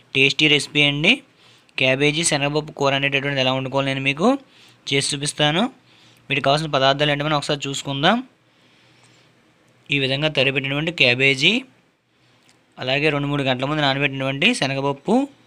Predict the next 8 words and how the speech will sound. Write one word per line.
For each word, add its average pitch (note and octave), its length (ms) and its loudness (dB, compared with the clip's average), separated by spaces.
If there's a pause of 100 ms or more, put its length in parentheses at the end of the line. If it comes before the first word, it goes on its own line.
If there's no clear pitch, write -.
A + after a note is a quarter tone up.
(1300)
మినపప్పు, C#3+ 640 -2 (1120)
ఆవాలు, C#3 440 4 (920)
జీలకర్ర, C3+ 480 2 (1000)
ఎండుమిరపకాయలు, C#3 760 2 (880)
కరివేపాకు, C3+ 680 0 (760)
కొద్దిగా C#3 420 2
పసుపు, C3+ 400 0 (1040)
తగినంత C#3+ 340 2